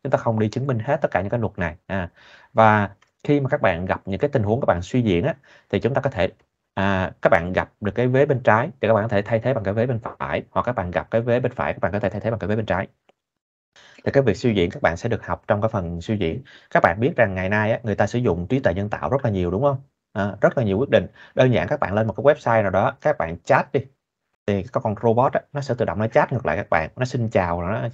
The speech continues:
sẽ giúp đỡ cho các bạn. Hoặc là, ừm, à, các bạn vào trong ngân hàng các bạn vay tiền đi, thì người ta cũng có những cái hệ thống để người ta quyết định, người ta đánh giá bạn, người ta xem coi người ta có cho bạn vay tiền hay không. Ví dụ như là, à,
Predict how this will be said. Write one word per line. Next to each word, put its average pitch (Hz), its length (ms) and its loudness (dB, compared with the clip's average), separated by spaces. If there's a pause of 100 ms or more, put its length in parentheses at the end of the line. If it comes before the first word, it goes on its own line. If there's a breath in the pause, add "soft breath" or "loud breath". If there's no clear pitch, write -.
(140)
sẽ 95 420 -2
giúp 143 160 -2
đỡ 85 160 2
cho 117 60 -2
các 110 120 -4
bạn. 73 180 -2 (380 loud breath)
Hoặc 87 220 -2
là, 92 220 4 (380)
ừm, 90 140 -10 (1200)
à, 87 140 -6
các 151 160 -2
bạn 85 240 0
vào 95 200 2
trong 113 200 0
ngân 113 100 2
hàng 104 180 -6
các - 80 -10
bạn 95 180 -4
vay 117 200 4
tiền 95 240 2
đi, 104 100 -4 (680)
thì 95 420 0 (120)
người 107 100 0
ta 117 100 6
cũng 120 140 -4
có 147 100 4
những 143 100 2
cái 147 100 2
hệ 104 140 -4
thống 131 280 -6 (360 soft breath)
để 107 140 0
người 120 140 2
ta 113 180 0
quyết 131 240 0
định, 90 200 -2 (240)
người 95 120 -4
ta - 120 2 (160)
đánh 120 160 0
giá 143 200 2
bạn, 82 220 -6 (160)
người - 100 -2
ta 113 60 0
xem 117 320 0
coi 110 140 0
người 101 100 -4
ta 107 160 0
có - 120 -2
cho 113 140 2
bạn 78 180 -4
vay 104 120 -2
tiền 95 120 -2
hay 95 100 -6
không. 101 160 -4 (260)
Ví 135 100 0
dụ 120 140 2
như 101 100 0
là, 98 140 0 (260 loud breath)
à, 90 360 0